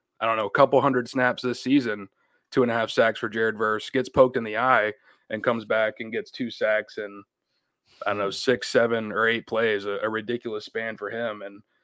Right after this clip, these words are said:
Speaker 1: um, a, a very powerful game. You could tell he wanted to make an impact. And then, you know, I thought Kalen DeLoach, Tatum Bethune, we see them leading the team in tackles today. They were both very impactful as Florida State, you know, going against an offense that can be very confusing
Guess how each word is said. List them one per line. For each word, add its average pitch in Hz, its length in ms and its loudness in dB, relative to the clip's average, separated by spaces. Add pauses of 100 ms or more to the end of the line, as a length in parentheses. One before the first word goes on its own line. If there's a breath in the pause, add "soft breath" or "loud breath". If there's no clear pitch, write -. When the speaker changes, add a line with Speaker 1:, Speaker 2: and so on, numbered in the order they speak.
(260)
Speaker 1:
um, 101 240 -4
a, 104 80 2
a 110 180 2
very 113 540 2 (200)
powerful 113 380 4
game. 110 280 -4
You 107 80 -8
could 110 120 -6
tell 110 140 2
he 104 60 2
wanted 107 260 -4
to 107 40 -8
make 107 200 -6
an 104 80 -8
impact. 107 520 -4
And 104 100 -10
then, 113 280 -10 (100)
you 113 80 -6
know, 110 60 0
I 107 40 0
thought 123 240 4
Kalen 123 280 0
DeLoach, 117 460 0
Tatum 117 240 2
Bethune, 110 600 -4
we 110 100 -8
see 113 160 -6
them 107 300 -2
leading 110 220 -4
the 98 60 -8
team 107 240 -10
in 101 80 -10
tackles 107 420 0
today. 104 360 0 (460 loud breath)
They 110 80 6
were 113 100 8
both 110 240 2
very 110 240 4
impactful 110 640 4
as 98 120 -4
Florida 113 300 0
State, 113 360 2 (480)
you 117 80 0
know, 104 40 0
going 139 260 4
against 135 280 4
an 113 60 2
offense 123 420 2
that 107 120 -2
can 113 140 -6
be 110 140 -6
very 135 240 6
confusing 120 800 -4